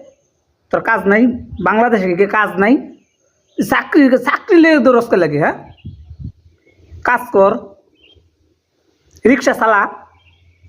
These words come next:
হ্যাঁ, রিক্সা চালাইলে কি মান সম্মান জায়গা? জায়গা মান সম্মান? মানুষের বাড়িতে গিয়ে কাজ করলে কি মান সম্মান জায়গা?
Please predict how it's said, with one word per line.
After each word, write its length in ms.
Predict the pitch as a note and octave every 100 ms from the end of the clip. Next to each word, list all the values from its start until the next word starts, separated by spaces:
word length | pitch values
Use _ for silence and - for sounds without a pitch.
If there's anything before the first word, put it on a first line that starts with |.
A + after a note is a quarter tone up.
| _ _ _ _ _ _ -
হ্যাঁ, 140 | A#3+ G4 - _ -
রিক্সা 240 | F#3+ - G#3+
চালাইলে 280 | G3 G3+ G3+
কি 120 | G3
মান 160 | F#3+ G3
সম্মান 280 | F#3 F#3
জায়গা? 280 | F3+ F3 A3+ F#3 - - _ _ _ _ - - -
জায়গা 240 | D3 E3+ G#3
মান 140 | A#3
সম্মান? 320 | B3 C4 C4+ D3+ - _ _ _ _ _ _ _ _ _ _ _ _ _ _ _ -
মানুষের 340 | B3+ A3+ A3+ G#3
বাড়িতে 200 | A3+ G3
গিয়ে 140 | G#3+
কাজ 160 | G#3+ G#3+
করলে 200 | A3 G3+
কি 60 | G3+
মান 160 | G3+ G#3+
সম্মান 260 | G3+ G3+
জায়গা? 240 | G#3+ A#3